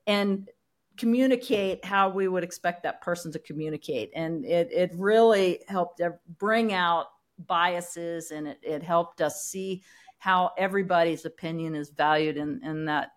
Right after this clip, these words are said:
process, that communication process, when you're making decisions before you go out into the field. And it was, it was a super cool exercise.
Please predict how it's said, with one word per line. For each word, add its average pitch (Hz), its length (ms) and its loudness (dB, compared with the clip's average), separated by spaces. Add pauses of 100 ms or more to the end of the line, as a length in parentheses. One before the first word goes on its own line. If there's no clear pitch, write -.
(100)
process, 175 680 0
that - 180 -10
communication 151 580 -6
process, 131 500 -4
when 147 140 -6
you're 143 80 -6
making 147 300 -6
decisions 147 720 -6 (340)
before 160 220 -2
you 151 80 -4
go 143 180 -4
out 143 180 2
into 143 240 -6
the 139 80 -12
field. 143 400 -4
And 135 240 -6
it 185 60 -2
was, 175 160 0
it - 80 -10
was 165 140 -2
a - 40 -6
super 165 220 -6
cool - 340 -4 (800)
exercise. 151 640 -4